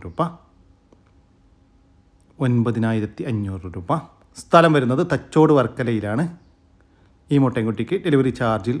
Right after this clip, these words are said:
all കേരള ഡെലിവറി സൗകര്യം ലഭ്യമാണ്. ഈ മുട്ടൻകുട്ടിയെ വാങ്ങിക്കാൻ താല്പര്യമുള്ളവർ താഴെ കാണുന്ന നമ്പറുമായി ബന്ധപ്പെടുക. രണ്ട് വയസ്സിന് മുകളിൽ പ്രായമുള്ള, വളർത്താനും ഇറച്ചി ആവശ്യങ്ങൾക്കും മറ്റ് നേർച്ച ആവശ്യങ്ങൾക്കുമെല്ലാം അനുയോജ്യമായ മൂന്ന്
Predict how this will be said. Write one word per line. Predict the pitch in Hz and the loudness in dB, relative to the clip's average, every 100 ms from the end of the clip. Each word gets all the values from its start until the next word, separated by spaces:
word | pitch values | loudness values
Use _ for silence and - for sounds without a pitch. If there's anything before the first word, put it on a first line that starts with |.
| 151 | -4
all | 113 92 | -6 -6
കേരള | 110 104 117 226 143 | -6 -4 -6 -6 -4
ഡെലിവറി | 117 113 107 | -2 -2 -4
സൗകര്യം | 110 104 104 170 - | -6 -8 -8 -10 -8
ലഭ്യമാണ്. | 151 117 98 90 90 _ _ _ _ _ _ _ - | -6 -6 -8 -10 -14 _ _ _ _ _ _ _ -2
ഈ | 180 | 2
മുട്ടൻകുട്ടിയെ | 156 151 143 143 139 | 4 4 4 4 4
വാങ്ങിക്കാൻ | 127 131 120 | 2 0 0
താല്പര്യമുള്ളവർ | 123 113 127 123 120 175 208 - - 131 | -2 -2 -2 -2 0 0 -2 -10 -10 -2
താഴെ | 117 117 113 | 0 0 -2
കാണുന്ന | 113 113 110 | -2 -2 -2
നമ്പറുമായി | 110 110 110 151 202 135 | -4 -4 -2 -2 -2 -4
ബന്ധപ്പെടുക. | 113 - 95 92 - - _ _ _ _ _ - _ _ - | -4 -6 -10 -12 -16 -20 _ _ _ _ _ -20 _ _ 4
രണ്ട് | 175 190 185 | 6 6 6
വയസ്സിന് | 165 151 160 147 | 6 4 2 4
മുകളിൽ | 127 127 120 | 2 0 0
പ്രായമുള്ള, | 107 104 104 104 127 - - - _ _ 127 | 0 0 -4 -2 -4 -4 -18 -20 _ _ -4
വളർത്താനും | 120 117 123 117 117 - - | -2 0 2 2 0 -4 -6
ഇറച്ചി | 110 - 123 | -6 -2 -2
ആവശ്യങ്ങൾക്കും | 104 110 104 107 110 | -2 -6 -8 -8 -8
മറ്റ് | 104 107 104 | -8 -8 -6
നേർച്ച | 104 - 120 104 | -6 -6 -4 -4
ആവശ്യങ്ങൾക്കുമെല്ലാം | - 113 104 98 101 98 | -6 -8 -6 -6 -8 -10
അനുയോജ്യമായ | 95 90 104 92 92 127 - _ _ _ _ _ _ _ _ _ _ - | -10 -10 -10 -10 -8 -10 -10 _ _ _ _ _ _ _ _ _ _ -8
മൂന്ന് | 127 131 143 165 | -4 2 4 2